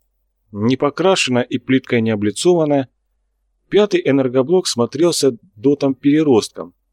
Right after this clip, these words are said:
из какой-нибудь фортификационной системы вроде линии Маннергейма. В этом доте, можно не сомневаться, пытливого исследователя наверняка дожидается д-, десяток другой скелетов в истлевшей униформе.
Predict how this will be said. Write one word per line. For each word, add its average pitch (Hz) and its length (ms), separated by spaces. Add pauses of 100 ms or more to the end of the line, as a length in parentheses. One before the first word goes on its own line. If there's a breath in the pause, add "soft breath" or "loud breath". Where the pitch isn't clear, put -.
(100)
из - 160
какой-нибудь 117 540
фортификационной 110 920
системы 143 640 (340)
вроде 120 360
линии 117 280
Маннергейма. 110 760 (880)
В 147 80
этом 175 300
доте, 208 280
можно 143 260
не 131 160
сомневаться, 143 600
пытливого 135 640
исследователя 151 720 (400)
наверняка 139 560
дожидается 165 640
д-, 135 240
десяток 139 540
другой 123 340
скелетов 139 580
в 117 80
истлевшей 101 500
униформе. 101 600